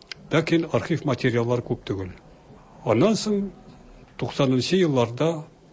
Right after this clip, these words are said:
без мәктәпләргә мөрәҗәгать итә башладык. Кайбер мәктәпләр, кайбер татар авылларына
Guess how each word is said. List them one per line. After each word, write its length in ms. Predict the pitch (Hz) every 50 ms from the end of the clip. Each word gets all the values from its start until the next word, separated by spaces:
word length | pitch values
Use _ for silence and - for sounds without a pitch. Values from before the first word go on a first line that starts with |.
| - - - -
без 140 | 123 127 135
мәктәпләргә 720 | 131 123 117 - - 113 - 113 107 101 98 113 110 104
мөрәҗәгать 480 | 107 107 107 98 104 95 90 98 - -
итә 160 | - 110 98
башладык. 480 | 98 90 - 107 98 95 98 92 - - - - - - - - - - - - - - - - -
Кайбер 240 | - 117 113 104 120
мәктәпләр, 560 | 131 127 117 - - 131 113 - 120 107 113
кайбер 320 | - - 127 110 113 131 -
татар 320 | - 117 - - 131 127
авылларына 540 | 113 113 110 110 110 110 120 120 120 123 120